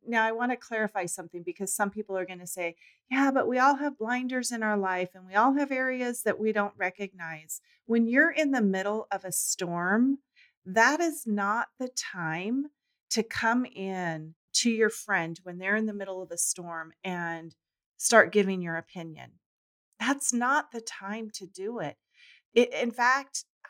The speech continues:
I can think of different times, and Marva, I, I imagine you may be able to think of different times as well, that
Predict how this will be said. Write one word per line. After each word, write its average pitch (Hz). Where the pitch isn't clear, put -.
I 262
can 285
think 240
of 190
different 202
times, 190
and 196
Marva, 190
I, 196
I 196
imagine 190
you 214
may 208
be 190
able 190
to 190
think 190
of 175
different 190
times 190
as 185
well, 202
that 190